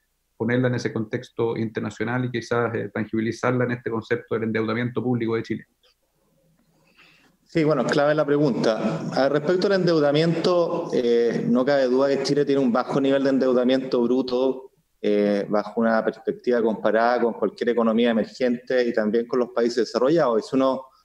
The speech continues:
Speaker 2: toma el endeudamiento neto, es decir, la deuda bruta menos los ahorros que tenemos, es, es aún más bajo. Entonces,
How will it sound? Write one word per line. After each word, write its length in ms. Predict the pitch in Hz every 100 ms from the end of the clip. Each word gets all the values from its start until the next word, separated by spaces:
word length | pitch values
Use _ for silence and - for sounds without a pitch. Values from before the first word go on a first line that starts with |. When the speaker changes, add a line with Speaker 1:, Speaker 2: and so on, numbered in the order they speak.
| _ _ _ -
Speaker 2:
toma 180 | 127 131
el 60 |
endeudamiento 720 | 123 117 113 113 120 127 127
neto, 320 | 117 139 135 113
es 40 |
decir, 460 | 107 - 127 123 -
la 140 | 107
deuda 400 | 104 117 123 117
bruta 400 | 113 117 131 131
menos 240 | 123 123 123
los 160 | 117
ahorros 300 | 110 117 120 -
que 80 |
tenemos, 400 | 113 120 123 131 -
es, 180 | 123 120
es 120 | 120
aún 160 | 123 139
más 120 | 127
bajo. 240 | 151 147
Entonces, 420 | 220 135 156 147